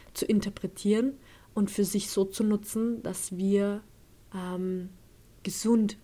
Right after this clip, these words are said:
bleiben. Meist sind da aber sehr viele Missverständnisse vorhanden. Wenn wir jetzt nämlich als Beispiel nehmen, dass wir als Kind erfahren haben, dass es als Frau gar nicht mal so sicher ist, weil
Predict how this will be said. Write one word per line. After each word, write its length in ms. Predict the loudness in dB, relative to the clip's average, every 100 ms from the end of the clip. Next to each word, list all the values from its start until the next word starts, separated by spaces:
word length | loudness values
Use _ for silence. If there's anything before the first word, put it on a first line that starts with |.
| -4
bleiben. 480 | -2 -2 -6 -12 -20 -20 -20 -20 -20 -20 -20 -20 -20 -20 -8
Meist 440 | -2 0 0 0 0
sind 200 | 2 2
da 100 | 2
aber 120 | 2
sehr 160 | 2
viele 240 | 2 6 8
Missverständnisse 1120 | 10 8 8 4 0 2 0 -2 -6 -8 -10
vorhanden. 680 | -12 -10 -8 -8 -6 -6 -4
Wenn 160 | 2
wir 80 | 2
jetzt 160 | 2 2
nämlich 220 | 0 2
als 180 | -2 -2
Beispiel 520 | 0 0 0 0 4
nehmen, 340 | 4 6 4
dass 240 | 2 0 -2
wir 140 | -2
als 220 | -4 -8
Kind 500 | -4 2 4 4 2 -6 -20 -20 -20 -20 -8
erfahren 640 | -8 -6 -4 2 2 0 -4
haben, 260 | -8 -6
dass 160 | -6 -6
es 120 | -4
als 240 | -6 -6
Frau 580 | -8 -4 0 2 0 -2 -6 -20 -20 -20 -20 -20 -6
gar 160 | 0 2
nicht 180 | 2
mal 160 | 0 0
so 120 | -2
sicher 480 | -2 -2 -2 -6 -6
ist, 300 | -6 -8 -8
weil 320 | -8 -6 -8